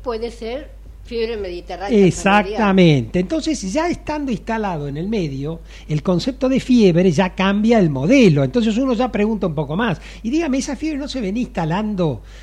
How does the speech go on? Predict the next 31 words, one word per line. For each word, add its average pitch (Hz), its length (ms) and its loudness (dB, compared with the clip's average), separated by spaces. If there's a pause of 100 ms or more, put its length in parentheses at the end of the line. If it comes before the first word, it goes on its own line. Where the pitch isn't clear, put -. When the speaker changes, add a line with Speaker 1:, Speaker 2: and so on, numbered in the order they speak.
(100)
Speaker 2:
con 180 180 0
algún 196 300 -4
tipo 254 360 -2
de, 156 260 0 (220)
de, 147 240 -4
de 135 180 -6
manchas 190 560 -2
en 131 120 0
la 120 80 -4
piel? 185 640 2 (320)
Eh, 156 240 -4
¿no 226 140 -4
se 254 120 -6
venía 220 200 -2
instalando 202 640 -4
con 156 160 -4
alguna 190 280 -2
otra 165 300 -4
cosa 220 340 -4
que - 80 -14
a - 20 -8
usted 220 140 -6
le 220 60 -6
llamara 190 300 -6
la 175 60 -4
atención? 160 320 -4
El 208 60 0
dolor 196 220 0
de 190 120 0
panza, 170 760 -4 (180)
¿sí? 226 380 -4